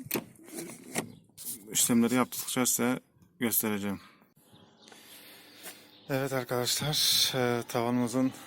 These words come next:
üst döşemesini çıkarttık arabadan. Yalnız çıkartırken dikkat edin, gerçekten zormuş yani, çıkartması zor. E, tavandan sökmesi değil de arabanın içinden çıkartması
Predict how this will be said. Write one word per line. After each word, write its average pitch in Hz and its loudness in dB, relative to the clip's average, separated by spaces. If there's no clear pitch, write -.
üst - -6
döşemesini 117 0
çıkarttık 117 0
arabadan. 107 2
Yalnız 120 2
çıkartırken 123 2
dikkat 127 2
edin, 117 2
gerçekten 117 2
zormuş 110 2
yani, 95 -4
çıkartması - 2
zor. 104 0
E, - -10
tavandan 127 8
sökmesi 131 0
değil 135 6
de 131 4
arabanın 131 6
içinden 127 0
çıkartması 120 0